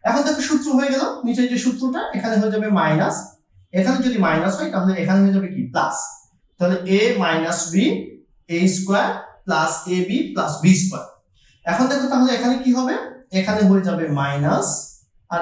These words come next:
এ পাশে এসে হয়ে যাবে প্লাস। এই অংশটা সমান সমান পেয়ে গেছি। এখন এই অংশে যাই, এই অংশ হয়ে যাবে কি এখন? এখন প্লাস হয়ে যাচ্ছে, তাই না? প্লাস যখনই হয়ে যাচ্ছে, আর এখানে তো প্লাস আছে, প্লাস মানে আই স্কয়ার সমান সমান মাইনাস ওয়ান,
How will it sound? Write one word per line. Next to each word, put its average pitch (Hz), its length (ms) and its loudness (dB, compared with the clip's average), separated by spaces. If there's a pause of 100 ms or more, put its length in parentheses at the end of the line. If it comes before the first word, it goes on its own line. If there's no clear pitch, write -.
এ 202 160 2
পাশে 185 240 0
এসে 156 140 -2
হয়ে 160 100 0
যাবে 139 200 0
প্লাস। - 240 -10 (840)
এই 294 240 2
অংশটা 254 280 0
সমান 202 220 0
সমান 190 200 2
পেয়ে 147 180 2
গেছি। 123 280 -4
এখন 196 220 -6
এই 269 140 2
অংশে 185 260 0
যাই, 147 200 -4 (440)
এই 190 120 2
অংশ 196 140 -2
হয়ে 226 160 -4
যাবে 226 220 -6
কি 240 160 -4
এখন? - 380 -4
এখন 190 220 2
প্লাস 156 320 0
হয়ে 135 120 -4
যাচ্ছে, 120 320 -12 (440)
তাই 160 140 2
না? - 120 2 (560)
প্লাস 185 240 0 (160)
যখনই 247 320 0
হয়ে 185 140 2
যাচ্ছে, 131 320 -2 (680)
আর 151 400 2
এখানে 196 240 0
তো 185 60 -4
প্লাস 165 320 -2
আছে, 208 480 -8
প্লাস 170 260 0
মানে 160 160 -6
আই 156 240 -2
স্কয়ার 175 280 -2
সমান 160 240 -6
সমান 156 140 -4
মাইনাস 143 400 -2
ওয়ান, 180 200 0